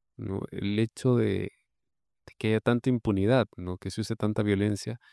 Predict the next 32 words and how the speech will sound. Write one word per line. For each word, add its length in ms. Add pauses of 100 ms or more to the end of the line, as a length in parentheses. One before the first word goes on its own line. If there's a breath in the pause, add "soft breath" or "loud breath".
(320 soft breath)
y 80
que 100
quede 180
impune. 520 (1200)
Y 80
peor 280
aún, 440 (540)
que 140
las 420
luchas 560
de 80
aquellos 440 (380)
grupos 520 (120)
que 100
sí 220
se 140
animan 280
a 60
protestar 680 (420)
están 360
siendo 680 (1500)
polarizadas 920
o 100
las 200
están 480 (720)
distrayendo 1000
con 220
temas 460
que 120
son 420
en 140
realidad 440